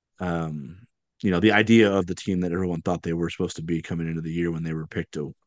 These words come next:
they were picked to win the league outright. Like, there's not e-, it wasn't a tie this year. They were the preseason favorites. Creighton was too.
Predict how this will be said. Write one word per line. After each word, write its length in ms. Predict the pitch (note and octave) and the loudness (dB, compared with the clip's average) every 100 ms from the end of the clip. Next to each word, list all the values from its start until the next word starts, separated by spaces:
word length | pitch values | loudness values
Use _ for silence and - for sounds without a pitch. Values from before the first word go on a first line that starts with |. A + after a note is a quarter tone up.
| _ _ _ | _ _ _
they 100 | B2+ | 4
were 80 | D3+ | 6
picked 160 | F#3+ | 4
to 60 | D#3 | 6
win 120 | C#3+ | 4
the 60 | B2+ | 6
league 180 | A#2 G2 | 4 2
outright. 340 | A2+ F2+ E2 | 0 0 -6
Like, 100 | E2+ | -2
there's 240 | A2 G#2 | 0 0
not 180 | A2 G#2 | 0 2
e-, 120 | G#2 | 2
it 80 | F#2 | 4
wasn't 240 | A2+ C3+ A#2+ | 4 4 2
a 20 | |
tie 240 | - A#2+ | 2 2
this 200 | A2 - | 0 -2
year. 220 | E2 E2+ - _ _ _ | -6 -8 -10 _ _ _
They 160 | F#2 A#2 | 6 8
were 120 | C3 | 8
the 80 | A#2 | 6
preseason 460 | A#2 A2+ A2+ G#2 | 4 4 4 2
favorites. 540 | G2 F2 C#2+ - - - _ _ _ _ | 2 0 -2 -12 -16 -18 _ _ _ _
Creighton 220 | F2+ F2 | -4 -2
was 100 | F#2+ | -4
too. 300 | - F#2+ D#2+ | 0 0 0